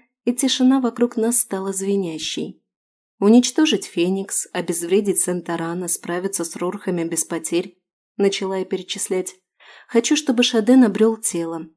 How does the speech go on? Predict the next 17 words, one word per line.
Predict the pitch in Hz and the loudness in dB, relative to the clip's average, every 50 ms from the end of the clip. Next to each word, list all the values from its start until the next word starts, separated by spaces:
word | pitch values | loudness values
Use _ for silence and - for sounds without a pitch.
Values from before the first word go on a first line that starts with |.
| _ _ - | _ _ -4
а | 180 185 180 180 | 0 0 2 2
Алекс | 180 185 180 - - | 2 0 0 -2 -2
смог | - 196 190 190 - - | -2 -2 -2 -4 -4 -4
полюбить | 185 180 180 170 180 196 196 - | -4 -4 -2 -2 -2 -4 -4 -4
меня | - 175 175 170 160 | -6 -4 -4 -4 -4
так | 160 - 180 175 175 | -4 -6 -6 -6 -4
же | - 170 | -6 -4
сильно, | 170 - - 190 196 196 180 170 | -4 -2 -2 -2 0 0 -2 -2
как | 170 170 165 - | -4 -6 -8 -8
и | 180 | -10
Кириэль, | 170 - 180 165 170 175 190 214 208 202 - _ _ _ _ _ _ | -8 -6 -4 -2 0 2 4 4 2 0 -4 _ _ _ _ _ _
или | - 208 226 240 | 0 2 4 4
переместился | 240 - 180 170 170 170 160 160 - - 196 208 202 - 185 175 | 4 2 0 -2 -2 -2 -4 -4 -2 0 0 0 0 -2 -4 -4
на | 170 165 | -4 -4
землю | 156 - 170 175 190 190 180 175 | -4 -4 -4 -4 -4 -4 -4 -6
к | 170 - - | -6 -4 -4
ней». | 180 175 170 170 170 - | -4 -2 -4 -6 -8 -12